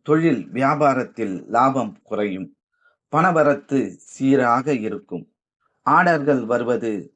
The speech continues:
தாமதப்படும். வாடிக்கையாளர்களிடம் அனுசரித்து செல்வது நல்லது. போட்டிகள் குறையும். உத்தியோகத்தில் இருப்பவர்களுக்கு வீண் அலைச்சல் ஏற்படும். சக ஊழியர்களிடம்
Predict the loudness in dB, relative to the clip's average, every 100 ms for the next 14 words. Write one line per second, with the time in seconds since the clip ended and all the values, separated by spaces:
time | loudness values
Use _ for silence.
0 | _ -2 0 0 -4 -12 -14 -14 -14 -18
1 | _ _ _ _ _ _ 0 2 0 -4
2 | 0 2 2 2 0 -2 -2 -2 -4 -6
3 | -14 _ 0 0 0 -2 -2 -4 -8 -4
4 | -4 0 -2 -2 -10 -14 _ -10 -6 -4
5 | -6 -10 _ _ _ _ _ _ 2 2
6 | 2 -2 -2 -2 -4 -8 _ -2 -2 -2
7 | -8 -14 _ _ _ _ -6 -2 2 2
8 | 0 -2 -4 -6 -6 _ 0 0 0 -2
9 | -2 -4 -4 -6 -6 -4 -4 -4 -12 _
10 | -4 -2 -2 -4 -2 -2 -4 -6 -6 -12
11 | _ -4 -4 -4 -6 -6 -10 _ _ _
12 | _ _ -2 -2 0 0 -2 -6 -2 0
13 | 2 0 0 -2 -2 -2 -4 -4